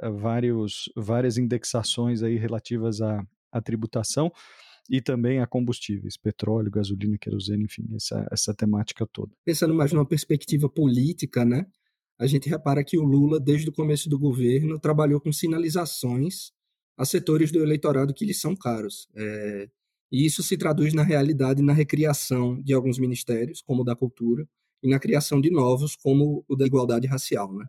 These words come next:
Speaker 2: Do ponto de vista de políticas públicas, o governo tava focado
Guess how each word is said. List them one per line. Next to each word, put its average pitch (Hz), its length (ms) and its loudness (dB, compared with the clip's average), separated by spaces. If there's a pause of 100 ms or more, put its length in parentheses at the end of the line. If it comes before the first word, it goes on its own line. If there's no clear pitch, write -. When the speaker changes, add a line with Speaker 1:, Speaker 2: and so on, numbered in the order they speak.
Speaker 2:
Do 151 240 2
ponto 208 220 0
de 185 140 2
vista 160 440 0
de 143 140 0
políticas 165 540 0
públicas, 143 640 0
o 139 40 0
governo 151 400 2
tava 151 240 -2
focado 143 720 -2